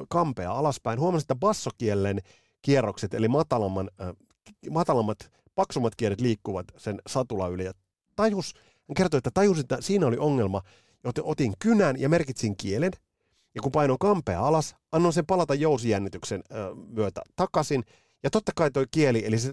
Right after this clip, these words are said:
minkä hän oli merkannut siihen kieleen, ei palanut, ö, kohdalle. Nyt itse asiassa niin, kaikki muut, jos et ole niin kitaranörtti, niin tässä kohtaa voit käydä ottamassa vaikka, vaikka yhden sihijuoman. <laughs> Mutta ei tää, tää, tää itse asiassa parane.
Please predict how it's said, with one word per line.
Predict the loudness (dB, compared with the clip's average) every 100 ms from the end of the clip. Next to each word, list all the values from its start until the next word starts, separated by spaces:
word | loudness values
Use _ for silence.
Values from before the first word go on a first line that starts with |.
| -4
minkä | -2 0
hän | 2
oli | 2
merkannut | 4 2 2 -2 0
siihen | -2 2
kieleen, | 4 4 2 0
ei | 0
palanut, | 2 2 0 -4 -12
ö, | -20 -20 -20 _ _ _ -4 -2 0 -2 -4 -8 -16 _ _
kohdalle. | -2 -2 -2 -6 -6
Nyt | -8 -4
itse | -2 2
asiassa | 0 -2 _ _ 0
niin, | 4 6 4 0 _ _ _ _ _ _
kaikki | -2 2 0 2
muut, | 2 2 -2 _ _ 0
jos | 2
et | 4
ole | 4
niin | 6 4
kitaranörtti, | 4 2 2 2 2 0 -2
niin | 0
tässä | 0 0
kohtaa | -2 0 -2
voit | -2 0
käydä | 0 0
ottamassa | -2 -4 -6 -6 -6
vaikka, | -6 -8 -8
vaikka | -6 -4 -2
yhden | -2
sihijuoman. | 0 0 0 -2 -6 -12 -16 _
<laughs> | _ -2
Mutta | 0 2 0
ei | 0
tää, | -2 0
tää, | 0 0 -4 -16 -8
tää | 0 0
itse | 0
asiassa | -6 -2
parane. | 0 0